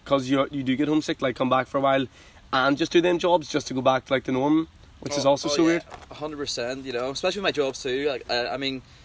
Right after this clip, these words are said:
Speaker 2: like, I work with, like, I work,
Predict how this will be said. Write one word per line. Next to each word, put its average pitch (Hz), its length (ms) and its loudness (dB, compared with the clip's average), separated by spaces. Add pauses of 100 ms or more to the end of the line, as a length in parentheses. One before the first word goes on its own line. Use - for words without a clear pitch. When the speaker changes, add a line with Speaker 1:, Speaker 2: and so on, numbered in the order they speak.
(1200)
Speaker 2:
like, 127 180 -2
I 135 100 2
work 135 300 -4
with, 127 240 -2
like, - 100 0
I 151 80 2
work, 131 420 -6